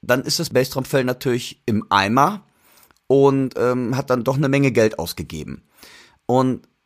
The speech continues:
ich hab mir vor langer, langer Zeit mal so einen Lochschneider geholt. Das heißt, das ist im Grunde so ein Ding, da ist in der Mitte wie so ein Zirkel so ein, so eine,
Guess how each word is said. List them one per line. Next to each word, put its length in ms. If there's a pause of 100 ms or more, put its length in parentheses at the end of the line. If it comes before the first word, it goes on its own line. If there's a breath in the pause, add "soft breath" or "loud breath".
(200)
ich 240
hab 240
mir 200
vor 180
langer, 260
langer 300
Zeit 300
mal 280 (600 loud breath)
so 220
einen 240 (1080)
Lochschneider 760
geholt. 580 (680)
Das 160
heißt, 240
das 120
ist 300 (120)
im 120
Grunde 280
so 80
ein 160
Ding, 280
da 100
ist 300 (280 loud breath)
in 80
der 80
Mitte 320
wie 60
so 80
ein 100
Zirkel 520 (320 soft breath)
so 160
ein, 300
so 80
eine, 420